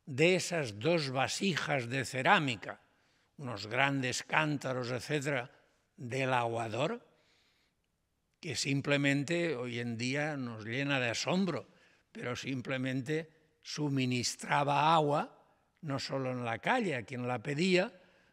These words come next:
sino sobre todo a ciertas casas,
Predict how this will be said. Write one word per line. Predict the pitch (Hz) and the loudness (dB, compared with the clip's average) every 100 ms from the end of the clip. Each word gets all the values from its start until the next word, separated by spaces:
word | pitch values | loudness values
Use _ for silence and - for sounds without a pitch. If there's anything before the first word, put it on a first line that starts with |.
| - | -12
sino | - 135 131 | -6 -2 -2
sobre | 127 151 151 143 | -2 -2 -2 -2
todo | 127 143 139 147 - _ | -2 -2 -2 -2 -6 _
a | - 127 | -4 -4
ciertas | - 135 139 131 147 131 - | -4 -2 -2 -2 -4 -4 -2
casas, | 190 185 - 180 196 | 2 2 2 -6 -8